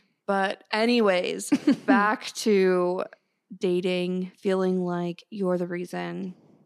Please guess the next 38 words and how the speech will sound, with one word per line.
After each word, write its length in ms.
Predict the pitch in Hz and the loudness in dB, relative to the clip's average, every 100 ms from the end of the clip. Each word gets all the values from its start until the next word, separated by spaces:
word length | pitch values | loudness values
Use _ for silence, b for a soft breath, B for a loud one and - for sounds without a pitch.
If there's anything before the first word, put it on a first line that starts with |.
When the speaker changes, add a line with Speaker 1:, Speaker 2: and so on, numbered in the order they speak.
| _ | _
Speaker 1:
your 140 | - 185 | -2 0
dates 300 | 185 170 - | 0 -2 -6
aren't 160 | 180 | -10
turning 220 | - 190 226 | -6 0 4
into 140 | 294 | 4
anything. 420 | 226 196 190 180 - | 4 0 -2 -4 -4
First 180 | 320 370 | -4 0
of 40 | 277 | 2
all, 40 | |
I 40 | 233 | 2
feel 160 | 233 | 2
like 140 | 220 208 | 0 0
Sex 240 | 185 - | -4 -2
and 100 | 254 | -2
the 40 | |
City 200 | 240 185 | -2 -4
is 80 | 190 | -4
the 80 | 190 | -6
best 280 | 170 175 180 | -6 -8 -6
show 100 | 196 | -6
to 80 | 185 | -4
watch 240 | 175 - | -4 -2
in 40 | 208 | 0
this 60 | 202 | 2
Speaker 2:
Yes. 320 | 185 170 - | 2 2 0
Speaker 1:
scenario. 500 | - 69 - 80 254 - | -2 0 2 2 2 2
<laughs> 240 | - - 208 | -2 0 0
Speaker 2:
Yes. 580 | 170 - 226 - - - _ B B B | 0 -2 -4 -6 -14 -18 _ B B B
Speaker 1:
Because 320 | 320 330 349 - - | 0 2 2 0 -4
first 300 | 311 381 403 | 0 0 0
of 80 | 302 | 0
all, 140 | 214 214 | 2 0
it's 80 | - | -2
kinda 220 | 269 392 | 0 2
like 220 | 403 - | 0 0
the 80 | 220 | -2
jobs. 540 | 190 180 180 - - | 2 2 2 -2 0
Like, 280 | 208 196 - | 2 2 -2